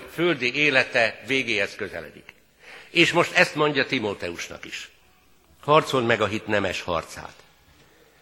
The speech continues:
Sok mindent el lehetne itt mondani, egyetlen egy dolog a lényeges, hogy vannak dolgok, amikre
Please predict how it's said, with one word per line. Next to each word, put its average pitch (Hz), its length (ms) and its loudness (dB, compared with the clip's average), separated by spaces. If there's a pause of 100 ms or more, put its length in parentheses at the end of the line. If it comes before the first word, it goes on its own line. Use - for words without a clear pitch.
(680)
Sok - 220 4
mindent 160 380 8
el 156 200 8
lehetne 131 360 4
itt 113 160 -2
mondani, 139 560 4 (800)
egyetlen 139 720 6
egy 156 240 4
dolog 127 320 4
a 104 40 4
lényeges, 139 840 6 (1000)
hogy 135 160 4
vannak 156 400 8
dolgok, 156 460 4
amikre 127 800 0